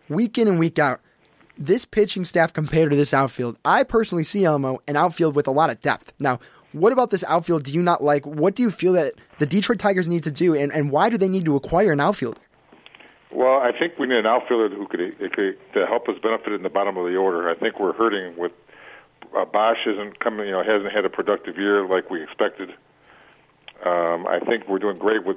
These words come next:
Speaker 2: with the center field locked in, and, uh, the left field, that Dirks has been playing pretty well. He's hitting in crunch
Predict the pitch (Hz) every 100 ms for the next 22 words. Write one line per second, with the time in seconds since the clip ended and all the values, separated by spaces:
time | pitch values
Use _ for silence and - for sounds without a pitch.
0 | - 110 101 92 90 82 - 110 95 -
1 | 107 101 101 - - - 101 - 110 95
2 | 98 _ _ _ - - - _ _ -
3 | 87 90 87 85 87 85 85 85 - _
4 | _ _ - 92 143 - 101 92 82 -
5 | 147 - 98 82 98 90 101 95 - 110
6 | 101 120 110 110 120 117 107 98 - 107